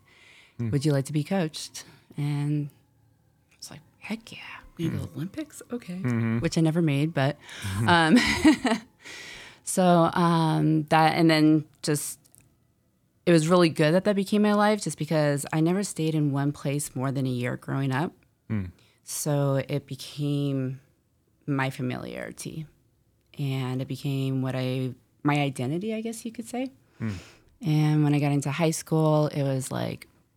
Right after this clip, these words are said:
Speaker 2: waking up at four thirty in the morning, at the swimming pool, do
Speaker 1: Hmm.
Speaker 2: my workout, go to school. After school, go to the swim team, do another workout, and then also do the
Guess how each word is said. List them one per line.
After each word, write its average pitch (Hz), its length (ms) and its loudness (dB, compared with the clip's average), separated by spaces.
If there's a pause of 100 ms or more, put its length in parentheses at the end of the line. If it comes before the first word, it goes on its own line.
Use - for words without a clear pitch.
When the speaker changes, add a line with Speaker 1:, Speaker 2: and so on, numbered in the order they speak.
(440)
Speaker 2:
waking 131 380 -2
up 135 300 -2
at 127 360 -4 (320)
four 139 140 -2
thirty 135 220 -2
in 131 60 -2
the 139 80 -2
morning, 190 560 0 (340)
at 117 180 -10
the - 80 -18
swimming 160 360 0
pool, 165 520 -2 (220)
do 143 100 -6
Speaker 1:
Hmm. 139 40 0
Speaker 2:
my 135 100 -2
workout, 156 720 -2
go 131 80 -8
to 135 80 -6
school. 165 720 -2 (840)
After 139 320 -2
school, 160 480 2
go 143 360 0 (360)
to 143 100 -6
the 139 80 -2
swim 170 280 0
team, 170 400 0
do 143 140 -6
another 156 320 -2
workout, 156 720 -4 (160)
and 143 180 -2
then 143 300 -2
also 131 680 -6 (160)
do 135 320 -6
the 131 400 -10